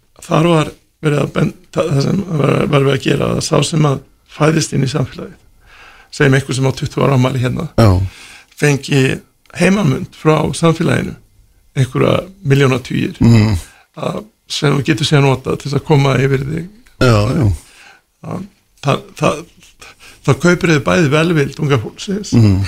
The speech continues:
Speaker 1: Það vill búa hérna og það á einhvern höfuðstól, þannig að fyrstu tíu ár, uh, fullorðinsárinnar eru ekki bara fjárhagsáhyggjur og vesinn, sko.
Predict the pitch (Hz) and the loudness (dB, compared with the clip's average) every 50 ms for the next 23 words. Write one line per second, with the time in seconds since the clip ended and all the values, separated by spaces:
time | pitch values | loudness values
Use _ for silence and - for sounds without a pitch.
0 | - - - 170 151 165 156 - - - 160 151 147 151 147 143 143 - - - | -6 -4 -2 -2 -2 -2 -4 -8 -4 -2 0 0 0 0 -2 -2 -2 -2 -2 -4
1 | - - _ - - - - - - - - _ _ _ 160 147 - 170 160 156 | -6 -12 _ -20 -20 -20 -20 -20 -20 -20 -20 _ _ _ -2 -2 0 2 0 2
2 | 175 196 196 202 196 180 170 170 - 165 - - - - 185 196 208 233 - - | 2 2 2 2 2 2 0 0 -2 -4 -4 -4 -6 -2 0 0 0 0 -2 -4
3 | - - 151 120 135 139 143 151 143 139 135 - - 175 - - - - 160 156 | -4 -4 -2 0 2 4 4 4 2 0 -2 -2 -2 -2 -2 -2 -4 -6 -4 -4
4 | 175 156 - - - 170 170 165 165 151 156 151 151 - 156 - - _ _ _ | -4 -4 -6 -2 0 2 2 2 2 2 2 0 0 -4 -8 -14 -18 _ _ _
5 | - 156 165 170 170 170 - 175 160 170 170 151 160 156 151 143 139 - 147 - | -8 -4 -4 -2 -4 -2 -2 0 2 2 2 2 2 2 2 2 2 0 0 0
6 | 143 143 147 147 156 151 - - - 139 131 143 143 143 139 135 151 147 147 151 | 2 2 2 2 2 0 -2 -6 -10 -10 -6 -2 0 0 0 0 0 0 0 0
7 | 147 - 156 151 147 143 139 - - 139 139 135 135 - - - - - 135 123 | -2 -2 -2 0 0 0 -2 -2 -4 -6 -6 -6 -6 -6 -6 -6 -4 -4 -4 -4
8 | - - 123 - - - 180 | -4 -6 -10 -12 -14 -16 -16